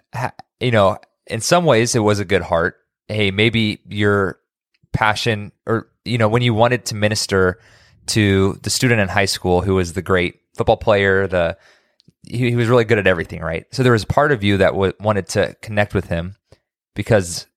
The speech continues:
you felt called to that. But then also your flesh was a part of that, you know, or maybe when you first started leading a city group, part of that is that what's God's calling you into. Part of that is leadership sounds really cool and it's sort of a flex.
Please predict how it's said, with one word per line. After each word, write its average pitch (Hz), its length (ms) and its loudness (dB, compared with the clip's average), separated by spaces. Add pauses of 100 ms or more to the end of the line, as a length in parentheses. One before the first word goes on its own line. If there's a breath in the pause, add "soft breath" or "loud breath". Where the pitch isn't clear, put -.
(120)
you 107 80 -4
felt 101 220 0
called 104 240 2
to 87 80 -8
that. 78 260 -8 (720)
But 120 60 0
then 131 100 4
also 110 560 2 (260)
your 104 120 -4
flesh 98 520 0
was 92 180 -6
a 85 40 -8
part 78 240 -6
of 78 80 -16
that, - 240 -12 (400)
you 110 160 -4
know, 95 160 2
or 107 260 2 (500 soft breath)
maybe 98 300 0
when 104 160 -6
you 101 80 -4
first - 520 -4 (100)
started 101 320 0
leading 107 220 0
a 101 40 -2
city 127 240 -2
group, 85 220 -4 (180)
part 139 220 2
of 107 60 -6
that 90 160 2
is 87 80 -4
that 90 380 -2
what's 95 180 -4
God's 92 240 0
calling 92 260 -2
you 87 140 -2
into. 101 360 -4 (560)
Part 123 200 4
of 92 80 -10
that 90 140 2
is 90 340 -6 (160)
leadership 107 420 -4
sounds 90 260 -4
really 85 200 -8
cool 90 440 -4 (320)
and 98 80 -6
it's 95 120 -6
sort 101 160 0
of 95 60 -8
a 95 40 -8
flex. - 520 -2